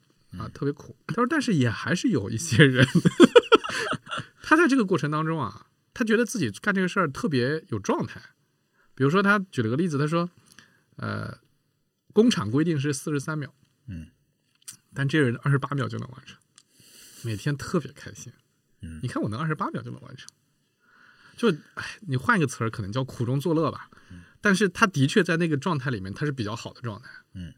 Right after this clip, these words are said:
Speaker 1: 他是开心的。当然，那个书里面写这故事还是给大家留了空间的，就是说，哎呀，你看他这个二十八秒再进步也不太可能了，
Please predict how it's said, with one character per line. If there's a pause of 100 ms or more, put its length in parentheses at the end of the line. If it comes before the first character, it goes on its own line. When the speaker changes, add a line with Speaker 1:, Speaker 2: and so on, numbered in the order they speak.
Speaker 1:
他
是
开
心
的。 (460)
当
然，
那
个 (320)
书
里
面
写
这
故
事
还
是
给
大
家
留
了 (240)
空
间
的，
就
是
说，
哎
呀， (180)
你
看 (400)
他
这
个
二
十
八
秒
再
进
步
也
不
太
可
能
了，